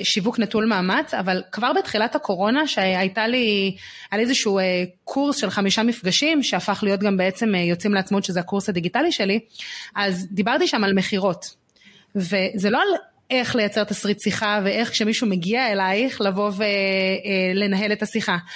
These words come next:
כל הסקשן של המכירות, זה איך אני בונה תשתית נכונה אונליין, כדי שיכירו אותי, יבינו מה אני עושה, וכש-, כשכבר מגיעים אליי, אז,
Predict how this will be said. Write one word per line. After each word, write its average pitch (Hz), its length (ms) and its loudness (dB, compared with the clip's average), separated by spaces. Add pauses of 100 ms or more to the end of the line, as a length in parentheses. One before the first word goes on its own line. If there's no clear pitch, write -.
(240)
כל 277 220 0
הסקשן 277 920 0
של 226 140 2
המכירות, 233 500 2
זה 220 80 0
איך 226 140 0
אני 254 120 4
בונה 196 240 2
תשתית 285 640 0 (480)
נכונה 214 600 2 (160)
אונליין, 226 540 2 (500)
כדי 196 200 -2
שיכירו 226 520 0
אותי, 339 180 0
יבינו 240 400 2
מה 226 140 2
אני 208 180 2
עושה, 196 240 0 (180)
וכש-, 220 200 0
כשכבר 196 460 -2
מגיעים 220 480 0
אליי, 320 400 2 (480)
אז, 208 500 0